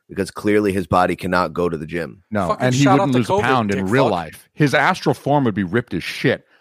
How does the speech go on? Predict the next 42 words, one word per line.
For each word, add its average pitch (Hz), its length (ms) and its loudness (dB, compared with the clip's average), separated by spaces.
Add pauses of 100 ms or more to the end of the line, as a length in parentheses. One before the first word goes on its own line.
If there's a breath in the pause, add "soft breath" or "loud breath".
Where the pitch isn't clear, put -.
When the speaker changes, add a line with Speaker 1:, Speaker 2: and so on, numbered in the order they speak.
(120)
Speaker 2:
but 110 100 0
he'd 139 200 -2
still 139 220 0
be 101 260 0 (440)
a 123 100 -6
fat 107 220 0
fuck 147 280 -2
in 98 80 -6
real 95 100 -2
life. 90 260 -4
Speaker 1:
Yeah, 82 120 -8
he 101 160 -2
would 107 100 2
look 117 120 0
like 117 140 2
Stone 113 280 0
Cold 107 200 0
Steve 104 240 -2
Austin 98 360 2 (140)
as 80 140 -8
a 82 60 -12
ghost. 78 380 -10 (380)
Speaker 2:
Yeah. 87 220 -6 (400 soft breath)
Which, 147 160 0
again, 147 380 2 (180)
I 131 80 2
mean, 131 340 2 (300)
is 104 160 -4
this 95 140 0
shit - 260 -4
real 147 240 0
or - 20 -2
not? 82 220 -4
If - 160 -10
you 143 100 0
can 120 140 -4
go 123 140 4
to 117 80 4
the 104 100 -2
gym 120 460 0
and 107 360 -4
deadlift 113 540 -2